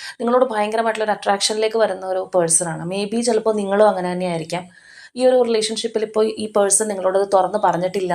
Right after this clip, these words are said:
എന്നുണ്ടെങ്കിൽ പോലും ചിലപ്പോൾ ഓരോ നിമിഷവും നിങ്ങൾ എക്സ്പെക്ട് ചെയ്യുന്നുണ്ടാവാം ഇവർ അവരുടേതായിട്ടുള്ള ഇഷ്ടമോ അല്ലെങ്കിൽ അവരുടെ താല്പര്യമൊക്കെ നിങ്ങളോട് തുറന്ന്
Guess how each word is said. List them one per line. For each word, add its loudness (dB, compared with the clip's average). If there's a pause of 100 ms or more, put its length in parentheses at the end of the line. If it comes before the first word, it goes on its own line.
എന്നുണ്ടെങ്കിൽ -6
പോലും -2
ചിലപ്പോൾ 0
ഓരോ 4
നിമിഷവും 0
നിങ്ങൾ 0
എക്സ്പെക്ട് -6
ചെയ്യുന്നുണ്ടാവാം -6 (460)
ഇവർ 0
അവരുടേതായിട്ടുള്ള 0
ഇഷ്ടമോ -2
അല്ലെങ്കിൽ 0
അവരുടെ -2
താല്പര്യമൊക്കെ 2
നിങ്ങളോട് -2
തുറന്ന് 0